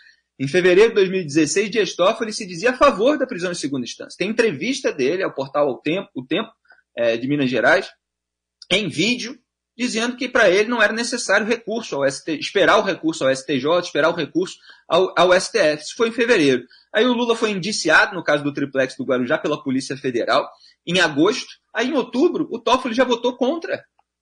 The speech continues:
a prisão em segunda instância. Esse é o sujeito que o Lula botou lá, que tinha sido advogado-geral da União, por indicação dele, José Dirceu, é, mini-,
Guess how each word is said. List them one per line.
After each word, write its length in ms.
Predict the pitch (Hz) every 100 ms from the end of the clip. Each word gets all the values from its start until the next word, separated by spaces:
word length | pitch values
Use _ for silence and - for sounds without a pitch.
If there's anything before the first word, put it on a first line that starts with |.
| _
a 80 | 196
prisão 340 | 208 196 156 180
em 60 |
segunda 340 | 175 147 147 127
instância. 480 | 123 117 - - - _ _ _ _ _ _ _ _ _ _ _ _ _ -
Esse 420 | 156 165 - 269
é 220 | 214 143
o 280 | - 131 -
sujeito 440 | - 165 143 147
que 60 | 240
o 40 |
Lula 200 | 220 240
botou 280 | 254 254 359
lá, 240 | 240 254 254
que 120 | 247
tinha 240 | - 160
sido 360 | 139 165 156 139
advogado-geral 640 | 131 123 131 123 101 135
da 80 | 226
União, 360 | 262 269 233 233
por 140 | 165
indicação 520 | 151 151 139 123 151
dele, 240 | 120 160 139
José 200 | 120 131
Dirceu, 680 | 123 - - 151 196 143
é, 220 | 113 110 110
mini-, 280 | 147 165